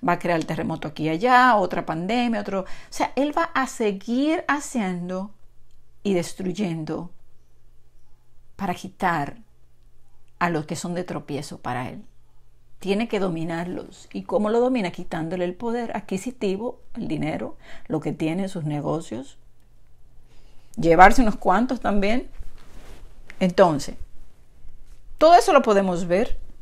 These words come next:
Ya hoy lo podemos ver. Está así. ¿Quién no ve? El que está ciego. El que no tiene visión espiritual no ve estas cosas.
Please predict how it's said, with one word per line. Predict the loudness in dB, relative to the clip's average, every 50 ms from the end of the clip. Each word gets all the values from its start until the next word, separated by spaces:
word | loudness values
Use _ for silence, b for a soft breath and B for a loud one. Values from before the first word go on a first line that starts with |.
| -6 -4 -4 -4
Ya | -2 6 10 10 10 10 8 8
hoy | 12 12 12 12 12 12 10 8 6 2 -6 -14 -16 -18 -18 -20 -20 -20 -16 -4 2
lo | 2 2 4
podemos | 4 4 6 6 6 6 4 0 0
ver. | 2 2 4 4 2 0 -2
Está | -4 -4 -2 -2 -2
así. | -2 -4 -6 -4 -4 -4 -2 -4 -6 -8 -8 -10 -14 -18 -20 -20 -20 -20 -16 -16 -16 -16 -16 -18 b b b b b b b b b b b b
¿Quién | 4 8 8 10 10 10
no | 10 8
ve? | 8 6 4 0 -4 -12 -16 -16 -16 -16 -16 -18 -20 -20 -20 -20 -20 -20 -20 -18 -20 -20 -20 -20 -20 -20 -20 -18 -4 2
El | 2 2 4
que | 4 2
está | 4 4 2 2
ciego. | 4 4 4 4 4 2 0 -4 -6 -6 -10 -16 -18 -20 -20 -20 -20 -18 -20 -20 -20 -20 -20 -20 -20 -20 -20 -20 -20 -20 0 4
El | 4 4 6
que | 8 8 8
no | 8 6 6
tiene | 6 6 6 6 6 4 2 2 2
visión | 0 0 0 2 2 4 4 4
espiritual | 4 2 2 0 0 0 0 -2 -2 -2 0 2 2 2
no | 2 2 2
ve | 2 2 2
estas | 0 -2 -4 -8 -8 -8
cosas. | -8 -8 -8 -6 -6 -8 -10 -10 -12 -14 -18 -20